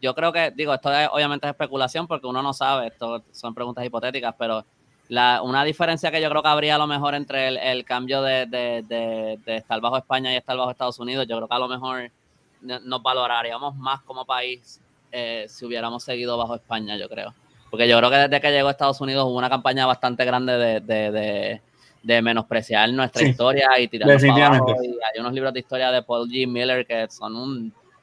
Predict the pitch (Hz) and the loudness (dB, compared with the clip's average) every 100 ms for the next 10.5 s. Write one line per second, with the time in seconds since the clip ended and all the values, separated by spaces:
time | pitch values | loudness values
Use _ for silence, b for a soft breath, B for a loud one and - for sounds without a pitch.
0 | _ _ _ _ - 107 107 98 117 113 | _ _ _ _ -6 0 0 0 0 0
1 | 104 107 120 131 127 127 120 120 113 110 | 2 4 6 6 6 4 4 2 0 -4
2 | - _ _ _ _ 117 113 117 127 123 | -12 _ _ _ _ -8 -6 -4 -6 -4
3 | 127 123 120 - 127 - - 110 - 139 | -4 -4 -6 -6 -8 -8 -16 -20 -6 4
4 | 156 143 131 143 160 147 160 147 196 190 | 8 8 10 8 8 6 6 6 6 4
5 | 180 202 220 226 185 180 160 240 202 170 | 4 8 8 8 8 8 8 8 8 6
6 | 160 156 185 226 214 202 202 175 156 147 | 6 6 6 8 8 8 10 8 8 6
7 | 160 165 185 226 226 226 233 208 196 202 | 8 8 6 6 8 8 8 8 8 8
8 | 202 196 208 208 202 226 233 196 196 165 | 6 6 6 6 6 8 8 8 8 6
9 | 143 160 165 175 165 156 131 139 202 160 | 10 8 8 6 6 8 8 6 6 6
10 | 139 151 160 185 127 | 6 8 6 6 2